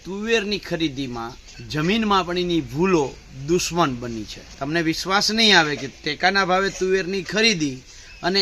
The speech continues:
એમાં જમીન માપણી દુશ્મન કેવી રીતે? હમણાં જ સરકારે ઈસરોના માધ્યમથી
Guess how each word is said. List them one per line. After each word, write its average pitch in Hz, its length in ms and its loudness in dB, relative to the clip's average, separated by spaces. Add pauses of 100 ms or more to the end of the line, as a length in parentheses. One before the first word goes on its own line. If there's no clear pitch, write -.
(100)
એમાં 196 260 0
જમીન 185 340 -2
માપણી 208 360 0
દુશ્મન 208 300 -2 (120)
કેવી 185 280 6
રીતે? 110 220 -8 (340)
હમણાં 165 460 4
જ - 80 -8
સરકારે 165 640 2 (380)
ઈસરોના 180 560 0
માધ્યમથી 156 760 -2